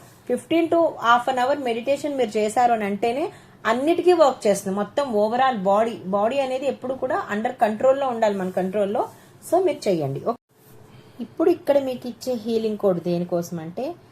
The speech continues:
హెయిర్ గ్రోత్ బాగుండడానికి, అలాగే హెల్దీగా ఉండడానికి, ఇంకా థిక్కర్ హెయిర్ ఉండడానికి. ఎందుకంటే ఒక బల్బ్లో టూ, త్రీ హెయిర్ కూడా ఉంటాయి చాలా మందికి. So, హెయిర్ డెన్సిటీ బాగుండడానికి,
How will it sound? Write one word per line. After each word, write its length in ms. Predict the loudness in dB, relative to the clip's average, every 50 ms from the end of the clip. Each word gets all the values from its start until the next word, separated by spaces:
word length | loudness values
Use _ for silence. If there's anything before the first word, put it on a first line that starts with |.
| -20 -20 -20 -20 -20 -20 -16 -4 2
హెయిర్ 360 | 4 4 4 4 2 0 2
గ్రోత్ 260 | 4 4 4 4 2
బాగుండడానికి, 920 | 2 4 4 4 4 2 0 0 0 0 0 0 -2 -2 -6 -8 -8 -12 -14 -14 -16 -12 -8
అలాగే 460 | -4 -2 0 0 0 -2 -6 -8 -12 -14 -18 -20 -20 -20 _ _ _ -10 -4
హెల్దీగా 380 | -2 0 0 0 -2 -2 -2 -2
ఉండడానికి, 720 | -2 0 0 0 -2 -2 -2 -4 -6 -8 -8 -8 -8 -8 -8 -12 -20 -20 _ -20 -20 -20 -20 -20 -14 -10
ఇంకా 400 | -8 -6 -2 0 0 0 0 0 -4 -12 -14 -12
థిక్కర్ 440 | -10 -10 -10 -10 4 6 8 8 8
హెయిర్ 240 | 4 2 0 0 2
ఉండడానికి. 560 | 0 0 -2 -2 -4 -4 -6 -8 -8 -4 -4
ఎందుకంటే 320 | -4 -2 -2 -4 -2 -2 -2
ఒక 160 | -2 -2 -2
బల్బ్లో 500 | 4 6 6 6 6 4 -2 -2 -2 -2 -2 -4
టూ, 120 | -6 -6 -6
త్రీ 220 | -6 -6 -4 -2
హెయిర్ 260 | -2 0 0 0 -2
కూడా 240 | -2 2 4 4 4
ఉంటాయి 300 | 4 0 -2 -4 -6 -6 -6 -4
చాలా 200 | -4 -2 0 0
మందికి. 360 | -2 -2 -4 -8 -10 -12 -14 -18 -20 -20 -20 -20 -20 -20 -20 _ -2 0
So, 100 | 0 2
హెయిర్ 280 | 2 2 2 2 0
డెన్సిటీ 440 | 0 -2 -4 -4 -6 -10 -8 -8 -4
బాగుండడానికి, 920 | 0 2 2 2 2 2 0 -2 -2 -2 -2 -2 -4 -8 -6 -6 -6 -6